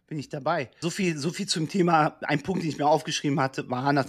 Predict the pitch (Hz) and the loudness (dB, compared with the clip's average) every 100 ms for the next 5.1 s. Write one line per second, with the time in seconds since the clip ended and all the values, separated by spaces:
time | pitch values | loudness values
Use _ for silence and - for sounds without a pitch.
0 | - 127 139 127 123 131 123 120 123 - | -2 0 2 2 0 0 -4 -6 -8 -6
1 | 156 123 120 117 120 - 127 117 113 110 | -6 -6 -6 -6 -6 -4 -4 -6 -6 -2
2 | 123 90 - _ - - 127 143 - 143 | -2 -4 -10 _ -20 -2 2 2 2 0
3 | - - 127 - 143 131 - 131 123 120 | 0 -4 -4 0 0 0 -2 0 2 2
4 | 120 135 156 147 143 - 127 143 151 117 | -2 0 2 2 0 -2 0 2 2 0